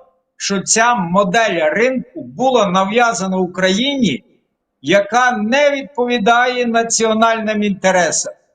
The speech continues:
яка відповідає інтересам транснаціональних компаній, великому капіталу, а не тим,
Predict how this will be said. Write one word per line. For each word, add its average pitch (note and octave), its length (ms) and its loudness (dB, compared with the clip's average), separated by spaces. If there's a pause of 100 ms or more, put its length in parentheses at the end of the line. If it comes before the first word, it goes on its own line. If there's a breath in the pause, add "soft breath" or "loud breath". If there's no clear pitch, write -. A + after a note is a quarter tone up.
(100)
яка G#3 400 2
відповідає G3 840 0
інтересам G3 840 0 (520)
транснаціональних G#3 1400 0
компаній, A#3+ 680 -2
великому G#3 640 -2
капіталу, A3 840 -2 (520)
а A3 160 2
не C4+ 440 0 (680)
тим, C#4 340 -2